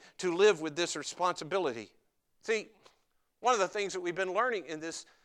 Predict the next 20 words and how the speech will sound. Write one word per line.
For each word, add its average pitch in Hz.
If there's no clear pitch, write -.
series 233
is 160
that 160
you 214
have 202
a 180
little 185
kingdom, 170
that 127
God 185
gave 196
you 156
a -
little 175
dominion, 165
that 127
there's 160
a 165
little 185
dominion 180